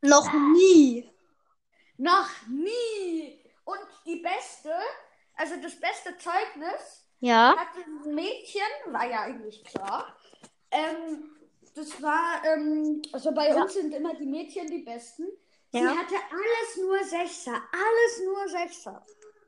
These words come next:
Speaker 1: Ja. Ähm, können wir jetzt vielleicht auch die Folge beenden, weil, ja, ich muss halt aufhören. Jetzt.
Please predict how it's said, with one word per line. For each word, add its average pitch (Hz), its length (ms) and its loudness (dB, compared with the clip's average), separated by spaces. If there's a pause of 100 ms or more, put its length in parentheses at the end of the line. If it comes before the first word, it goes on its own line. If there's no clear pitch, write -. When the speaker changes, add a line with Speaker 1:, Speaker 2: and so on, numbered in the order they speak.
(360)
Speaker 1:
Ja. 262 240 4 (540)
Ähm, 302 500 8 (100)
können 320 200 8
wir 302 180 10
jetzt 294 200 0
vielleicht 285 380 2
auch 285 100 2
die 277 120 -6
Folge 285 280 2
beenden, 269 680 4
weil, 240 480 2
ja, 214 220 6
ich 226 140 -2
muss 240 180 2
halt 226 140 6
aufhören. 220 540 6 (400)
Jetzt. 220 360 4